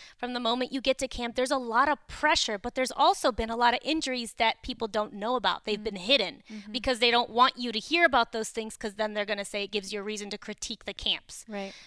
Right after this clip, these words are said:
Speaker 1: But really, I mean, they're trying to be a little bit better on top of things, but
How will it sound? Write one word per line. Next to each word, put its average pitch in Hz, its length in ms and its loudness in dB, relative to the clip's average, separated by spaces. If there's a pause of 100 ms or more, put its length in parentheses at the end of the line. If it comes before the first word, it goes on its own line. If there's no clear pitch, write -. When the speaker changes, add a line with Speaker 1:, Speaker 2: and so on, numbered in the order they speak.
(140)
Speaker 1:
But 285 240 6
really, 285 600 4
I 262 80 -4
mean, 269 260 -2 (260)
they're 285 200 6
trying 339 460 6
to 320 100 -2
be 269 160 2
a 247 80 2
little 240 180 0
bit 220 260 -4
better 220 300 4
on 208 160 2
top - 340 4
of 233 120 0
things, 202 400 -8
but 294 340 6